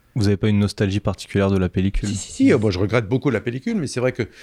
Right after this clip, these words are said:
Speaker 2: maintenant, quand je monte les Garrels, euh, euh, ça, ça n'est plus dans ma gestuelle habituelle, et c'est, c'est plus, c'est plus si simple que ça. Il me faut un petit moment, il faut une, il faut une petite, euh, un, deux, trois, quatre jours pour me remettre à la pellicule quand je re-, je ré-, réattaque un Garrel.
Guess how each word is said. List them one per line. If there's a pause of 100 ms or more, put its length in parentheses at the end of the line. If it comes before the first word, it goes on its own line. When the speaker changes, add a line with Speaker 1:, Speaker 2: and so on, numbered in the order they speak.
(140)
Speaker 2:
maintenant,
quand
je
monte
les
Garrels,
euh, (420)
euh,
ça,
ça
n'est
plus (340)
dans
ma
gestuelle
habituelle,
et
c'est,
c'est
plus,
c'est
plus
si
simple
que
ça.
Il
me
faut
un
petit
moment,
il
faut
une,
il
faut
une
petite,
euh, (460)
un,
deux,
trois,
quatre
jours
pour
me
remettre
à
la
pellicule
quand
je
re-,
je
ré-,
réattaque
un
Garrel.